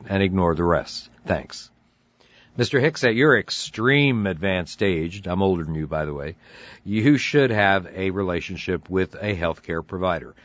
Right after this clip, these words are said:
But finding a doctor that's in tune with your mindset is a challenge, and you might have to kiss a few frogs before you find a prince. I couldn't find a directory for natural-leaning conventional doctors in your area, but there's at least one naturopath in Grapevine, Texas, not too far from you.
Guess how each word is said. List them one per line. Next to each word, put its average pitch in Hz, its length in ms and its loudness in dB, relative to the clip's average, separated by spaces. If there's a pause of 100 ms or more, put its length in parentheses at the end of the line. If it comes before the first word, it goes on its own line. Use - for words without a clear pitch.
(260)
But 101 160 -8
finding 143 320 2
a 120 60 0
doctor 120 340 0
that's 110 240 -2
in 95 140 -6
tune 135 240 -2
with 104 100 -4
your 90 140 -2
mindset 123 580 0
is 156 360 2
a 139 120 0
challenge, 139 520 0
and 113 120 -2
you 120 80 0
might 135 240 2
have 127 260 0
to 143 120 -8 (180)
kiss - 300 0
a 160 80 0
few 170 220 0
frogs 98 460 6
before 95 360 -2
you 92 100 0
find 80 320 0
a 85 40 -6
prince. - 520 -6 (640)
I 101 60 -4
couldn't 156 240 2
find 139 240 6
a 123 40 4
directory 117 540 2
for 92 220 -2
natural-leaning 98 880 0
conventional 107 640 2
doctors 80 400 -2
in 78 100 -2
your 76 140 -4
area, 76 320 -2
but 101 160 -2
there's 147 240 4
at 151 120 2
least 156 280 -2
one 135 240 0
naturopath 92 800 -2
in 90 220 -8
Grapevine, 98 580 2
Texas, 92 420 -8
not 135 160 2
too 120 120 -2
far 80 180 0
from 71 220 -8
you. 64 160 -12